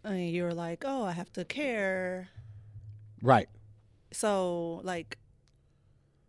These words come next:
Speaker 1: do you feel like you were taught to be that person?
Speaker 2: Uh, to care about the people I have sex with?
Speaker 1: Yes. Or just to just be, like, a gentleman. Were you taught that?
Speaker 2: I think that's just what I wanted to be.
Speaker 1: Oh.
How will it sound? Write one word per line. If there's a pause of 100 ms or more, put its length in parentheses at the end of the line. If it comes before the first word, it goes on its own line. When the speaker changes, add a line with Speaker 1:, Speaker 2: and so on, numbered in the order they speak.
(360)
Speaker 1:
do
you
feel
like
you
were
taught (240)
to
be
that
person? (960)
Speaker 2:
Uh,
to
care
about
the
people
I
have
sex
with?
Speaker 1:
Yes. (720)
Or
just
to
just
be,
like,
a
gentleman.
Were
you
taught
that? (340)
Speaker 2:
I
think
that's
just
what
I
wanted
to
be. (320)
Speaker 1:
Oh.